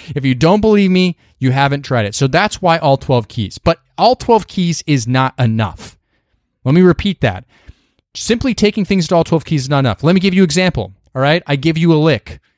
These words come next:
okay? Play it in all twelve keys. That's great. There's nothing wrong with that. In fact, it's better to do than just playing the lick and learning it in one key. Of course it is.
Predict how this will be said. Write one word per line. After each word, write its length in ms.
okay? 240
Play 320
it 60
in 60
all 100
twelve 240
keys. 420
That's 220
great. 480
There's 160
nothing 340
wrong 220
with 140
that. 240
In 60
fact, 240
it's 120
better 380
to 120
do 240
than 140
just 260
playing 300
the 80
lick 220
and 100
learning 240
it 120
in 100
one 180
key. 320
Of 120
course 340
it 100
is. 360